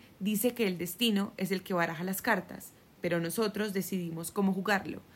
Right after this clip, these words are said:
y así es. Jugamos la partida de la vida esperando ganar,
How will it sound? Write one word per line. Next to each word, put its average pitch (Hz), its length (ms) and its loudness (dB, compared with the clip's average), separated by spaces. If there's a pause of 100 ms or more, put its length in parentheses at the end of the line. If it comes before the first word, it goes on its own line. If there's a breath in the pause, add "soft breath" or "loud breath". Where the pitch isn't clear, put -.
(260 loud breath)
y 190 80 -2
así 185 220 2
es. 208 300 0 (520)
Jugamos 190 380 4
la 214 120 4
partida 185 340 0
de 202 100 4
la 180 120 2
vida 214 380 2
esperando 170 480 -4
ganar, 175 320 -4